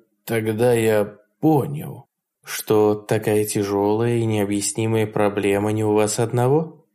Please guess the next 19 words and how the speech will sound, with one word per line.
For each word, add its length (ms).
закончила 840
за 160
него 440
Марша 540
Уинтерман. 840
«Мгм. 380
Собирал 1080
рвоту?» 720
«Да, 1040
собрал, 1200
положил 420
в 100
пакет». 600
Бэрроуз 520
поднял 480
взгляд 500
на 300
привлекательного 880
психиатра. 840